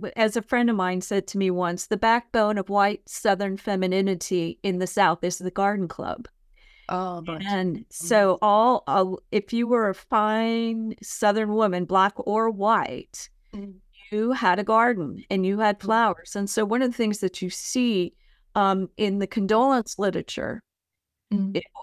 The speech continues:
Speaker 1: um, or the cards that were saved, because people would present a card when they came
Speaker 2: Mm.
Speaker 1: in to express grief, um, it would write down the flowers that were left. And you could tell the time of the year,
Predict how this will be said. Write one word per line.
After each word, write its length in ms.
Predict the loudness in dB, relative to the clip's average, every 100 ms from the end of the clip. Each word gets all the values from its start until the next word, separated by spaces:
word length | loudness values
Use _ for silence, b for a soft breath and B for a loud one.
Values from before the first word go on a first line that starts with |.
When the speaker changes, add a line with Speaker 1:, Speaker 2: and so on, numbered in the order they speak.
| -2
Speaker 1:
um, 360 | 2 2 0 0
or 280 | 0 0 0
the 160 | -2
cards 540 | -4 -4 2 2 2 -2
that 160 | -4 -2
were 140 | -4
saved, 260 | 0 -2 -2
because 260 | -6 -6
people 280 | -4 -2 0
would 140 | 0 0
present 320 | 0 0 -2
a 40 |
card 540 | -4 0 2 4 2 -2
when 200 | -4 -2
they 240 | -2 -2 -4
came 360 | -4 -2 -2
Speaker 2:
Mm. 20 |
Speaker 1:
in 160 | -4 -6 _ _ -4
to 120 | -2
express 520 | -2 -4 0 0 -2
grief, 420 | -4 0 0 -2 -8 _ _ _ _ 0
um, 260 | 0 0 -8 -2
it 80 | 0
would 160 | 2 0
write 280 | 0 0 0
down 280 | 0 0 -2
the 60 |
flowers 560 | -2 2 4 4 2 -2
that 180 | -4 -4
were 100 | -8
left. 480 | -8 -8 -10 _ _ _ _ -2
And 160 | 0
you 60 | 0
could 140 | -2 0
tell 200 | 0 2
the 120 | 0
time 260 | 0 -2 0
of 60 |
the 100 | 0
year, 640 | 0 0 2 0 0 -4